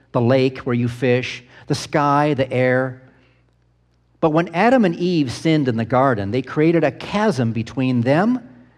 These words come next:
the earth, and God, which continues today. A chasm so large, there's nothing, there's nothing we can do to cross it. No amount of good works,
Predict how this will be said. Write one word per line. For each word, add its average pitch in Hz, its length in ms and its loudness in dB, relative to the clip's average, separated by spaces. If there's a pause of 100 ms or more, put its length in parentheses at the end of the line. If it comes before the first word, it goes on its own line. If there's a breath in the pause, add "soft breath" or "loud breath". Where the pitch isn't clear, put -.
(280 soft breath)
the 139 200 -2
earth, 151 380 0 (680)
and 110 200 -6
God, 98 460 -2 (840)
which - 220 -4
continues 170 520 0
today. 120 520 -4 (1300 soft breath)
A 143 80 -2
chasm 170 440 2
so 226 260 2
large, 131 500 4
there's 131 240 0
nothing, 185 420 0
there's 143 260 -2
nothing 185 340 0
we 208 140 2
can 165 180 0
do 139 220 4
to 117 80 -2
cross 151 420 -2
it. - 160 -12 (840 soft breath)
No 170 220 2
amount 220 280 4
of 156 140 -2
good 180 160 2
works, 135 480 -2